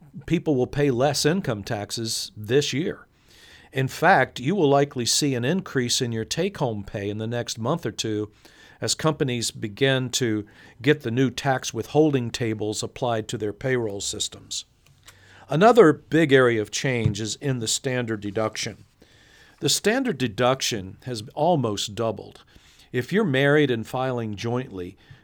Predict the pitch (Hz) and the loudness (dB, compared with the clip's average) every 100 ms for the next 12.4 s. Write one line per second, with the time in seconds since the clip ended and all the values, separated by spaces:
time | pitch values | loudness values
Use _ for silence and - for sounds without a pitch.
0 | - 127 - 165 190 165 131 127 127 127 | -6 -4 -2 0 0 -2 -2 -2 -2 -2
1 | - 113 107 104 120 135 143 110 101 - | -4 -4 -4 -4 0 0 0 -2 -6 -6
2 | 135 127 110 120 107 113 104 101 98 107 | -4 -4 -4 -6 -6 -4 -6 -6 -8 -6
3 | 120 110 87 - - _ - - _ 131 | -4 -6 -8 -14 -14 _ -20 -20 _ -4
4 | - 135 123 107 - 107 107 113 143 143 | 0 0 0 -4 -4 -4 -2 0 0 -2
5 | 135 120 - 160 147 120 104 92 87 113 | -4 -6 -4 0 0 0 -6 -8 -8 -12
6 | 110 - _ _ _ _ _ _ _ _ | -14 -20 _ _ _ _ _ _ _ _
7 | - _ 190 196 269 - - 180 180 139 | -20 _ 4 4 2 -2 -2 0 0 -2
8 | 117 107 123 127 - 107 - - 190 196 | -4 -6 -6 -6 -8 -4 -2 0 -2 -2
9 | 147 - 113 110 104 - 156 147 - - | -4 -4 -6 -6 -6 -6 -6 -6 -6 -4
10 | 110 104 98 95 - 110 117 196 123 - | -4 -6 -6 -8 -8 -6 -4 -2 -4 -4
11 | 107 95 98 104 - - - - - 131 | -8 -8 -10 -10 -12 -16 -20 -20 -8 -4
12 | 151 185 143 117 | 0 0 0 -4